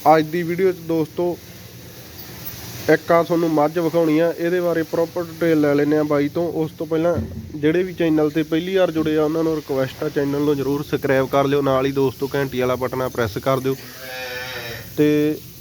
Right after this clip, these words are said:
ਕਰਦੇ ਆ ਬਾਈ ਨਾਲ ਗੱਲ, ਵਪਾਰ ਦਾ ਕੰਮ ਆ ਤੇ ਲੈਂਦੇ ਪ੍ਰੋਪਰ ਡਿਟੇਲ। ਜੇ ਕਿਸੇ ਨੇ ਵੀਡੀਓ ਬਣਾਉਣੀ ਹੋਵੇ ਮੇਰਾ ਪ-, ਨੰਬਰ ਹੈਗਾ ਪਚਾਨਵੇਂ ਨੌ ਛੱਬੀ ਛੱਬੀ ਨੌ ਇਕਵੰਜਾ।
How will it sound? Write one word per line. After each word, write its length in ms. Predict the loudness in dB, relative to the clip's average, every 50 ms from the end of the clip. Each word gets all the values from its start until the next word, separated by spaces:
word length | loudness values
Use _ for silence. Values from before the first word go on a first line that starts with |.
| -18 -18 -18 -12 -4 2
ਕਰਦੇ 300 | 2 2 4 4 2 2
ਆ 20 |
ਬਾਈ 240 | 2 4 2 2 2
ਨਾਲ 160 | 2 2 0
ਗੱਲ, 220 | 2 2 2 2 0
ਵਪਾਰ 420 | -2 -2 -2 2 4 4 4 4
ਦਾ 140 | 2 2 0
ਕੰਮ 300 | 2 0 0 0 0 0
ਆ 80 | -2 -4 -6 -8 -8 -8 -10 -10 -12 -12 -14 -16 -16 -14 -14 -12 -6 -4
ਤੇ 60 | -2
ਲੈਂਦੇ 320 | 0 2 2 2 2 0 0
ਪ੍ਰੋਪਰ 400 | 0 2 0 0 2 2 0 2
ਡਿਟੇਲ। 380 | 2 2 2 2 2 2 0 -2 -6 -12 -18 -20 -20 -20 -20 -20 -20 -20 -18 -18 -18 -16 -16 -16 -16 -14 -14 -16 -16 -16 -16 -16 -14 -14 -14 -14 -14 -12 -12 -12 -12 -12 -12 -12 -8 -2 0
ਜੇ 120 | 0 0
ਕਿਸੇ 260 | 2 2 0 2 2 2
ਨੇ 140 | 2 2
ਵੀਡੀਓ 320 | 0 0 -2 0 0 0 0
ਬਣਾਉਣੀ 340 | 0 0 0 2 2 2 0
ਹੋਵੇ 180 | 0 0 0
ਮੇਰਾ 300 | 2 2 2 2 2 0
ਪ-, 140 | 0 -4 -8 -12 -12 -10 -6
ਨੰਬਰ 300 | -2 -2 -2 0 0 0
ਹੈਗਾ 200 | 0 0 0 -2
ਪਚਾਨਵੇਂ 600 | -2 -4 -6 -2 2 2 2 2 2 2 2 2
ਨੌ 140 | 2 2 0
ਛੱਬੀ 360 | 0 -2 -4 -4 -4 -4 -6
ਛੱਬੀ 360 | -4 -2 -4 -4 -2 0 0 2
ਨੌ 160 | 2 0 0
ਇਕਵੰਜਾ। 380 | -2 -2 -4 -4 -4 -6 -10